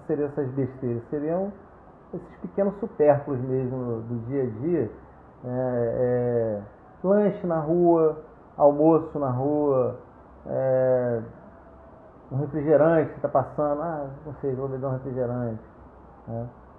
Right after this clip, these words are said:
Então essas pequenas coisas, ou até pequenos gastos, assim, por impulso. Passei numa loja, vi um, uma camisa que eu gostei, ah, vou comprar, né? É, ah, tá dezenove reais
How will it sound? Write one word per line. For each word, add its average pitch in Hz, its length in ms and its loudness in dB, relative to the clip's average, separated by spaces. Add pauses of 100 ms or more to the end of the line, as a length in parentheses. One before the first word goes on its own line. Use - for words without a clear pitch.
(160)
Então 143 300 -4
essas 147 180 -10
pequenas 165 380 0
coisas, 170 200 2
ou 233 60 8
até 233 220 6
pequenos 277 560 2
gastos, 180 400 10
assim, 185 320 -2 (100)
por 190 120 4
impulso. 190 440 0 (120)
Passei 180 260 4
numa 202 200 6
loja, 175 280 10
vi 156 100 -4
um, 175 340 -2 (300)
uma 156 100 0
camisa 180 480 8
que - 80 -4
eu 170 80 2
gostei, 160 600 0
ah, 190 160 4
vou 165 160 0
comprar, 143 540 0 (440)
né? 139 320 -6 (500)
É, 143 240 -6 (140)
ah, 190 160 -2 (140)
tá 185 80 4
dezenove 175 500 4
reais 175 420 2